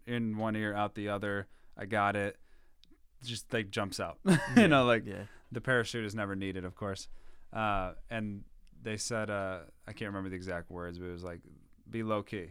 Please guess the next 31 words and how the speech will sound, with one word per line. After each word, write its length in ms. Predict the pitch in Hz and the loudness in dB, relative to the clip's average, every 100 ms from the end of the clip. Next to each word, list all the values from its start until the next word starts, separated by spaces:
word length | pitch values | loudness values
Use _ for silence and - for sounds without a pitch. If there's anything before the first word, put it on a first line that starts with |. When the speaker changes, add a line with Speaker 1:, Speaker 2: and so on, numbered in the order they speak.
| 110 | -12
Speaker 1:
and 80 | 98 | -8
all, 160 | 101 101 | -6 -4
<laughs> 40 | 147 | -4
and, 180 | 113 113 | -2 -2
you 60 | |
know, 140 | 98 95 | -2 -2
Speaker 2:
Mm, 180 | 131 117 | -2 0
yeah. 220 | 113 110 | 0 0
Speaker 1:
he 80 | 113 | 0
flies 320 | 147 135 127 | 6 6 6
out, 120 | 127 | 4
and 80 | 120 | 4
all 60 | 120 | 0
of 40 | |
a 40 | |
sudden 160 | 117 131 | 0 -2
he's 80 | 117 | 0
got 160 | 120 | -2
these 160 | 113 113 | -2 -2
huge 180 | 131 120 | -4 -4
wings. 360 | 120 120 110 - - - - - | -4 -4 -6 -14 -20 -20 -20 -6
Um, 540 | 117 117 104 92 95 - - - - - | 0 0 0 -6 -10 -12 -14 -16 -14 -4
so 540 | - 131 123 117 120 | 2 6 6 6 4
yeah, 260 | 127 160 131 | 6 6 6
immediately 500 | 110 147 170 113 110 | 6 6 6 4 2
we 140 | 110 | 2
got 220 | 110 110 | 4 6
a 60 | 107 | 6
really 280 | 104 127 131 | 4 4 2
fun, 480 | - 127 117 117 110 | 0 2 4 4 2
exciting 880 | - - 120 113 113 113 113 110 | -2 -2 4 4 4 2 0 -2